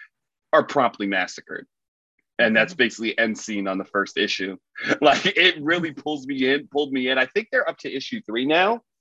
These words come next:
Speaker 2: Mm-hmm.
Speaker 1: Um, so I'm just really excited to see where it goes. Actually makes me wanna read Animal Farm just so I can compare and contrast.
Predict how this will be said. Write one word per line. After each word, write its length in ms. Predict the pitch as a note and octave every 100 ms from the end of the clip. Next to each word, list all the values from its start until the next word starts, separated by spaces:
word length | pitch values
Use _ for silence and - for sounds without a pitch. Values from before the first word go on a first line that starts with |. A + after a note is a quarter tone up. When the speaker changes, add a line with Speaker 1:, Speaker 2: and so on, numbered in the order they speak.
| -
Speaker 2:
Mm-hmm. 200 | B2+ -
Speaker 1:
Um, 280 | A#2 A2+ A2+
so 160 | -
I'm 140 | A2 A2+
just 220 | C3 -
really 220 | A#2+ B2
excited 300 | A#2 - A#2
to 60 | G#2
see 220 | - A#2
where 160 | G#2+ G2+
it 80 | F#2+
goes. 260 | A2 A#2 -
Actually 380 | A#3+ - D#3 - -
makes 260 | C#3+ C3+
me 60 | B2+
wanna 220 | A#2+ A#2
read 180 | G#2+ B2
Animal 400 | G#2+ B2 A#2 G#2+
Farm 220 | A#2+ G#2
just 180 | F#2 A2
so 60 | A2+
I 60 |
can 160 | - G2
compare 300 | F2+ G#2+ G#2
and 80 | F2+
contrast. 680 | F#2+ - G#2 F#2+ - -